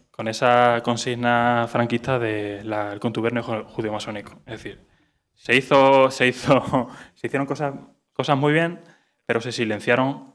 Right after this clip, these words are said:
eh, y se tomaron las riendas por otro lado. Casos de muchos de los científicos que se han comentado hoy que fueron exiliados o fueron represaliados. Muchos a, a Centroamérica, a Centroamérica, perdón, sí. Entonces,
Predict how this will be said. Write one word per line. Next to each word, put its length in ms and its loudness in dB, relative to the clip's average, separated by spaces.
eh, 500 -8
y 60 -8
se 140 -8
tomaron 500 -4
las 180 -4
riendas 240 -6
por 140 -4
otro 160 -6
lado. 400 -4
Casos 300 -8
de 320 -4
muchos 380 -2
de 80 4
los 120 4
científicos 420 -4
que 100 -6
se 80 -10
han 60 -4
comentado 420 2
hoy 160 2
que 80 -8
fueron 280 -6
exiliados 460 -8
o 40 -12
fueron 240 -14
represaliados. 540 -10
Muchos 260 -4
a, 300 -4
a 160 0
Centroamérica, 520 -4
a 220 -2
Centroamérica, 840 -6
perdón, 300 -16
sí. 200 -16
Entonces, 500 -2